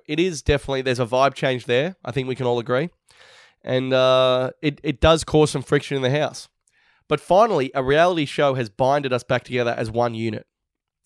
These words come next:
Okay? I am talking about Beauty and the Geek. Congratulations, we're back. Beauty and the Geek, dude.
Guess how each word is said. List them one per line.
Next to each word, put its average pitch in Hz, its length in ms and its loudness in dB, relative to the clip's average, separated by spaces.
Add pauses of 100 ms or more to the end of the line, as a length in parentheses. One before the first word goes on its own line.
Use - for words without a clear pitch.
Okay? 131 340 -2 (300)
I 131 100 0
am 127 80 0
talking 165 400 0
about 120 400 0 (480)
Beauty 160 640 -4
and 127 400 0
the 127 100 -2
Geek. 113 540 -4 (220)
Congratulations, 131 880 -2
we're 113 100 -4
back. - 460 -8 (1200)
Beauty 202 720 -4
and 147 480 0 (120)
the 135 140 -4
Geek, 110 420 -4
dude. 139 460 -2